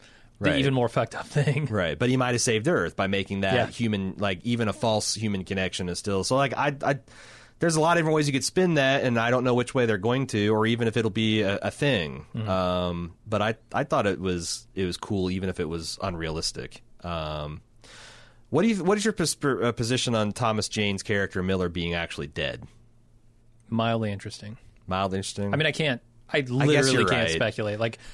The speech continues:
Speaker 1: I'm in book three, uh,
Speaker 2: I
Speaker 1: at this point. I, there are four more books to read. I
Speaker 2: Right.
Speaker 1: don't fucking know. Like,
Speaker 2: Like, I mean, I would accept his character being gone for all intents and purposes.
Speaker 1: Mm-hmm.
Speaker 2: I would, I would accept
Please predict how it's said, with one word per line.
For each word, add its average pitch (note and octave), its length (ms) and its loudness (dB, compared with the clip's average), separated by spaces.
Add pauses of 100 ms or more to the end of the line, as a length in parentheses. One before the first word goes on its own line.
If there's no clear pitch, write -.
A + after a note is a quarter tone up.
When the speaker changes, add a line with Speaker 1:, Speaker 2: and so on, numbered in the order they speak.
(140)
Speaker 1:
I'm C3 140 0
in D3+ 140 2
book C#3 200 2
three, B2 580 2 (460)
uh, A2+ 300 2
Speaker 2:
I C3 40 -2
Speaker 1:
at B2 100 -2
this B2+ 160 0
point. A#2 440 0
I, A#2 140 -2
there A#2+ 260 2
are A#2 40 2
four D3 380 4
more C#3+ 200 4
books B2+ 260 0
to G#2+ 80 2
read. - 180 4
I F2 40 4
Speaker 2:
Right. - 80 4
Speaker 1:
don't D3+ 200 0
fucking A#2 440 -6
know. G2+ 320 -8
Like, G2+ 100 -6
Speaker 2:
Like, D3+ 280 4 (100)
I D3 180 2
mean, D#3 220 4
I D#3 180 4
would F3+ 140 4
accept C#3+ 580 2 (100)
his A#2+ 640 4
character B2+ 420 0
being A2+ 420 2
gone A2+ 400 4
for B2 120 2
all A#2 100 4
intents A#2 260 0
and G#2+ 100 -6
purposes. B2+ 640 2
Speaker 1:
Mm-hmm. - 80 0
Speaker 2:
I A2 100 2
would, G2+ 320 0 (100)
I G#2+ 160 2
would G#2 200 2
accept A2 460 -2